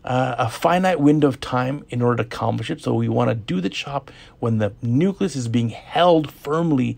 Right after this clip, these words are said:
by the high vacuum of the phaco probe. And then have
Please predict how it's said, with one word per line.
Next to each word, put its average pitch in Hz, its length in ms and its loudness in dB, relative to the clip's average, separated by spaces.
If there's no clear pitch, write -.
by 117 100 2
the 113 100 0
high 135 260 0
vacuum 123 400 0
of 101 120 -6
the - 60 -2
phaco - 200 -4
probe. 107 360 -8
And 160 120 -2
then 180 120 0
have 208 420 -2